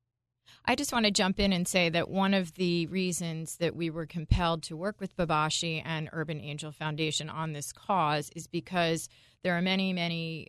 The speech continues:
really hardworking nonprofit organizations in the city, and fortunately and unfortunately, some of them get more attention than others. And I think one of the things Kim and I have always strived to do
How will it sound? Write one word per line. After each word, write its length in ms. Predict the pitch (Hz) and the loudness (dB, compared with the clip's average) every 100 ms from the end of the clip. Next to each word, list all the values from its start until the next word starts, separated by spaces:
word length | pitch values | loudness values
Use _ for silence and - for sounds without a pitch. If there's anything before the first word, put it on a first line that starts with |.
| - | -14
really 640 | 160 165 185 180 180 175 | -14 -8 -4 -2 0 -2
hardworking 1000 | 175 165 160 165 156 151 - 156 147 147 156 | -4 -2 -2 -2 -6 -6 -6 -8 -8 -10 -8
nonprofit 500 | 147 151 147 - - | -8 -4 -4 -4 -10
organizations 640 | 151 147 147 147 - 139 | -12 -10 -8 -6 -6 -10
in 140 | - 151 | -10 -10
the 60 | |
city, 440 | 147 - 151 143 143 | -8 -4 -4 -4 -4
and 400 | 151 147 147 143 - - - _ _ _ _ _ | -2 -2 -2 -8 -16 -20 -20 _ _ _ _ _
fortunately 500 | 285 302 294 277 254 | 2 4 4 2 4
and 100 | 226 | 4
unfortunately, 920 | - 247 233 202 175 - 170 85 170 170 | 4 2 2 2 2 2 -2 0 0 2
some 320 | - 196 202 | 2 4 4
of 120 | 185 | 4
them 280 | 175 160 160 | 4 4 4
get 240 | 160 156 | 2 2
more 160 | 160 156 | 0 -4
attention 480 | 160 175 160 - 156 | -4 -4 -2 -2 -4
than 160 | 151 | -6
others. 420 | - 147 117 127 - | -2 -2 -4 -10 -10
And 100 | 160 | -8
I 120 | 156 | -8
think 280 | 160 175 170 | -2 -2 -2
one 200 | 165 165 | -2 -4
of 80 | 160 | -4
the 60 | 165 | -6
things 280 | 165 156 | -6 -6
Kim 240 | - 175 160 | -4 -4 -2
and 80 | 151 | -2
I 140 | 147 | -2
have 240 | 151 143 | -2 -6
always 580 | - 151 151 147 147 - - - | -4 -2 -2 -4 -6 -10 -14 -10
strived 640 | - - - 156 151 143 | -8 -8 -2 0 0 -2
to 80 | 147 | -10
do 500 | 143 156 143 139 | -4 -2 -2 -6